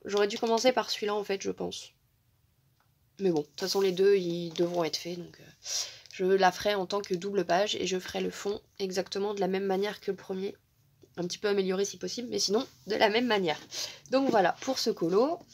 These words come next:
Ensuite pour les en cours, euh, j'en ai un dans le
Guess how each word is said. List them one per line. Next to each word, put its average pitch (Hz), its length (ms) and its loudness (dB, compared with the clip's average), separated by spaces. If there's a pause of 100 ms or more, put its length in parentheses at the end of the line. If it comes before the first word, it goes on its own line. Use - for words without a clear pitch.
(880)
Ensuite - 300 -14
pour 226 120 -10
les 233 140 -8 (120)
en 262 120 -6
cours, - 500 -8 (160)
euh, 190 960 0 (720)
j'en 214 180 -2
ai 240 80 2
un 240 140 2
dans 190 140 2
le 175 140 -2